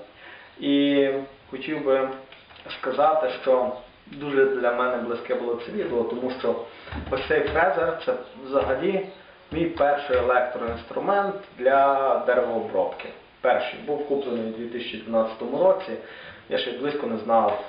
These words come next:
які інструменти вибирати, якої фірми, е, по яким характеристикам. Ну, просто знайомий,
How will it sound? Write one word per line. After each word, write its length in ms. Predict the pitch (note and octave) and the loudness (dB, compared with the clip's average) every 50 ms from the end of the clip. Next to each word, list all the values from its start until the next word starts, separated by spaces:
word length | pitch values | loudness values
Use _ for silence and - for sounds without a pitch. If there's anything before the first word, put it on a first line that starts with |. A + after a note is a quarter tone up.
| - G#2 G#2+ | -14 -12 -10
які 240 | A2+ A2+ A2+ - D#3 | -10 -10 -10 -6 -6
інструменти 720 | C#3 C3+ - - B2 B2 B2+ C#3 D3 D3 C#3+ C#3 - C3 | -6 -6 -6 -6 -6 -4 -2 0 2 2 2 2 0 -2
вибирати, 680 | B2 B2 A#2 A#2 B2 A#2+ B2 B2 A#2+ - - - - - - - - - - - - - - | -2 -2 0 2 4 6 6 6 6 4 2 0 -2 -4 -4 -8 -14 -16 -18 -18 -20 -18 -8
якої 200 | - D#3 D#3 C#3 | -4 -2 0 0
фірми, 600 | - - - C#3+ D3 C#3 - - B2 B2 A#2+ A#2+ - - - - - - - | -2 -2 0 2 2 4 4 2 0 -2 -2 -2 -4 -8 -14 -16 -18 -10 -4
е, 480 | - G2+ - A#2 A#2+ A#2+ A#2+ A#2 A#2 A#2 A#2 A#2+ - - - | 0 2 2 4 4 4 2 2 2 0 -2 -4 -8 -8 -4
по 100 | C#3 C#3 | -4 -2
яким 260 | C3+ C3+ E3 D#3+ D#3 | -2 -2 -2 -2 -2
характеристикам. 840 | - - C#3+ C#3 C#3 - - - D#3+ D#3+ D#3+ - - - - G#2 A#2 | 0 2 2 2 2 0 0 2 2 2 2 0 -2 -4 -4 -4 -4
Ну, 120 | - - - | -4 -4 -2
просто 360 | - E3+ C#3+ - - C3+ A#2+ | 2 2 2 2 2 0 -2
знайомий, 640 | A2 B2+ B2+ B2+ C3+ C3+ C3 B2 A#2 A2 G#2+ G#2 G#2 | 0 0 2 4 4 4 4 2 2 0 0 -2 -6